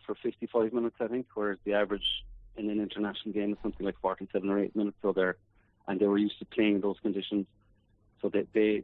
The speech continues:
and, and they had Ireland's, um, Ireland's tactics and Ireland's game plan kind of, they had it off by heart, you know. So credit to them. A lot of people are being critical of Ireland. I think you have to, you have to credit Japan, like, they were excellent.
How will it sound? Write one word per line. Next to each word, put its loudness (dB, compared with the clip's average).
and, 0
and 4
they 4
had 0
Ireland's, 2
um, -8
Ireland's -6
tactics -6
and -2
Ireland's -2
game 2
plan -4
kind 0
of, -2
they 2
had 0
it -4
off 4
by -2
heart, 0
you -8
know. -2
So -6
credit -2
to 0
them. 2
A -2
lot 4
of -6
people 0
are -8
being 0
critical 0
of 0
Ireland. 4
I -6
think -6
you -12
have -2
to, -4
you -6
have 0
to -20
credit -4
Japan, -10
like, -6
they -6
were 2
excellent. -6